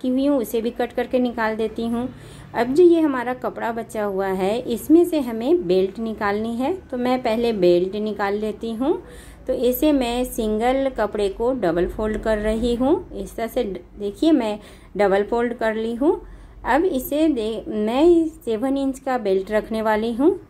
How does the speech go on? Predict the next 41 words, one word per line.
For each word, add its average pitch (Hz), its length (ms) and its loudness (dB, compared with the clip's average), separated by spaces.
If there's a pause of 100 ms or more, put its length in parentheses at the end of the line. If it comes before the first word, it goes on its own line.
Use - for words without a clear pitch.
(120)
तो 220 100 0
उसमें 285 420 2
हाफ 220 360 -2
इंच 254 200 -2
मैं 247 180 -2
एक्स्ट्रा 247 300 -2
लूँगी 247 280 4
स्टिचिंग 240 440 -4
के 240 120 4
लिए 277 200 0
और 403 360 2
प्लस 240 340 -2 (100)
टू 269 180 -4
इंच 262 280 -2
लूँगी 247 340 2
मैं 269 240 2 (500)
नेफा 208 360 2
के 214 200 -4
लिए, 240 200 -2
बनाने 240 400 -2
के 254 140 -2
लिए। 294 200 0 (220)
तो 240 100 -2
हमारा 233 500 2
नाइन 202 460 2
पॉइंट 277 300 2
फ़ाइव 170 360 2
इंच 175 240 4
हो 170 100 -2
जाता 147 320 -6
है। - 60 -12 (420)
तो 208 60 -8
मैं 247 480 0
नाइन 185 300 2
पॉइंट 233 320 -6
फ़ाइव 196 280 0
इंच 208 140 -4
के 285 140 -2
चौड़ाई 185 480 2
से 294 180 0 (540)
इसे 302 340 -2